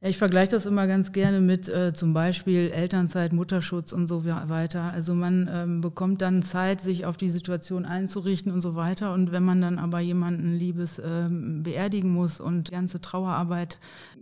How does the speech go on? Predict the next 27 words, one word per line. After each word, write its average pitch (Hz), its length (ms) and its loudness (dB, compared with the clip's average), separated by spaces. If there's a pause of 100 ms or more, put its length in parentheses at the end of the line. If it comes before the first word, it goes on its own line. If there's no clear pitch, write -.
gestalten 180 480 2
muss 180 160 4
und 175 140 2
so 160 140 0
weiter, 175 380 0 (360)
da 180 220 0
bekommt 185 340 0
man 190 160 2
dann 180 160 2
ein 180 200 2
bis 190 200 0
zwei 180 240 0
Tage 180 320 2
frei 180 340 -2
und 185 120 0
dann 180 200 0
heißt 185 280 0
es, - 200 -2 (560)
zurück 190 340 -2
an 190 120 4
den 180 340 4 (100)
Alltag. 185 520 0
Und 165 320 0 (380)
die 226 80 4
Gewichtung 220 540 6
ist - 340 2 (380)
schwierig. 143 580 -4